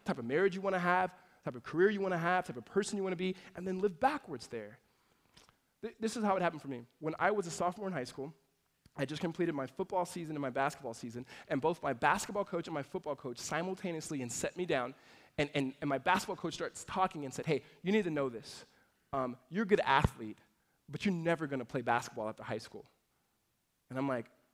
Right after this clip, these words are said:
"You, you don't know that." And he goes, "You, you, you are five nine." I said, "Coach, I'm five eleven." He goes, "No, we listed you at five eleven. You're five nine." <laughs> Right? We lied about that. <laughs> This is the truth. You're five nine. Um,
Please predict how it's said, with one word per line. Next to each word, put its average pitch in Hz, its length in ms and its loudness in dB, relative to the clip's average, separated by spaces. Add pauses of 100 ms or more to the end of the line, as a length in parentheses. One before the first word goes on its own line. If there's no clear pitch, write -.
(140)
"You, 117 240 -10
you 131 120 -6
don't 190 140 0
know 113 120 -4
that." 110 320 -2 (100)
And 131 80 -6
he 131 60 -4
goes, 131 160 -6 (100)
"You, 147 180 -10
you, 156 200 -8 (480)
you 190 220 0
are 147 100 4
five 175 640 8 (200)
nine." 160 460 6
I - 20 -8
said, - 160 -6
"Coach, 202 240 0
I'm 127 80 -6
five 131 220 0
eleven." 151 280 4
He 123 60 -8
goes, 120 140 -8
"No, 120 60 -4
we 127 100 -4
listed 139 340 -4
you 131 80 -6
at 113 60 -10
five 113 180 -4
eleven. 110 220 -10 (120)
You're 135 120 -6
five 160 560 8 (200)
nine." 151 520 6 (320)
<laughs> - 240 -6
Right? 160 220 2 (440)
We 170 80 2
lied 165 300 10
about 147 260 4
that. 156 520 8 (100)
<laughs> - 140 -16
This 165 180 2
is 170 120 -2
the 165 100 2
truth. 151 380 2
You're 165 140 2
five 190 380 8
nine. 180 420 2 (420)
Um, 147 260 6